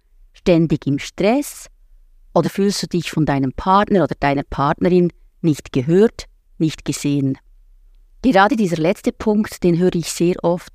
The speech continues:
in meinen Coachings. Und da geht es auch darum, bei dir selbst hinzuschauen und auf der Beziehungsebene wieder mehr in Kontakt zu treten. Schau dahinter, welche unerfüllten Bedürfnisse sich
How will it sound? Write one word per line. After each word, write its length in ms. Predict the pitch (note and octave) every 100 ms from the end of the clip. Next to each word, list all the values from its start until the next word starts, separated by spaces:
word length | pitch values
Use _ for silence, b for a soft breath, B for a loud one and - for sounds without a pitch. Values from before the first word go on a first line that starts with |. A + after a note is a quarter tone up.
| -
in 160 | E3 E3
meinen 360 | D3+ D#3 D#3+
Coachings. 840 | - C#3 C#3 D#3 - C3+ D#3 - - _ _ _ _ _ _
Und 200 | - F#3
da 60 | G3+
geht 200 | B3 B3
es 100 | F#3+
auch 240 | F3 A#3
darum, 400 | - A3 A3 A3
bei 180 | F3 D3
dir 200 | D3+ F3
selbst 440 | - D#3+ G3 B3 -
hinzuschauen 800 | B3 B3 C4 A#3 G#3+ G#3 G#3+ A3 _ _
und 160 | - F3+
auf 160 | D#3+ -
der 100 | -
Beziehungsebene 1120 | D#3 - - F#3+ A3+ A3 - F#3+ - F#3+ G3 - _ -
wieder 240 | E3 D#3+
mehr 300 | D#3+ C#3+ D#3 - _ -
in 160 | D#3
Kontakt 560 | - D3+ C3 C3 - -
zu 180 | - D3
treten. 540 | - B2 A#2+ - B2+ - _ _ _ _ - _ - _ _
Schau 200 | - D#4
dahinter, 440 | F#3 F3+ B3+ C4
welche 360 | G3 F#3+ F3+ F#3+
unerfüllten 640 | A#3 B3+ A#3 G#3 G3 F3+
Bedürfnisse 600 | E3+ F#3 A#3 - B3 -
sich 340 | G#3 - F3+